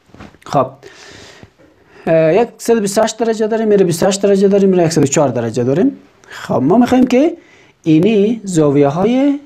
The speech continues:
نامعلومه که در اینجا داریم، زاویه یک، دو، سه، چهار، پنج، شش، این شش زاویه رو در اینجا دریافت کنیم، قیمتاش چند می‌شه. خب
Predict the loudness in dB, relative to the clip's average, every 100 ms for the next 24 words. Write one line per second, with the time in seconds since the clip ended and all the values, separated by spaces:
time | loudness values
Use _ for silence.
0 | _ -2 2 4 2 2 0 0 -2 -2
1 | -4 0 0 0 0 0 2 2 2 0
2 | 2 4 4 2 -2 -2 -2 -2 -2 -2
3 | -2 -2 -2 -2 -2 -2 -2 -2 -2 -4
4 | -2 -4 -2 -2 -2 -2 -2 -2 -4 -8
5 | -20 -20 -6 -2 0 0 -2 -2 -4 -6
6 | -4 -6 -4 -8 -10 -16 -18 _ _ _
7 | _ _ _ _ _ _ _ _ _ _
8 | -20 -20 -20 -20 -20 -18 -4 -4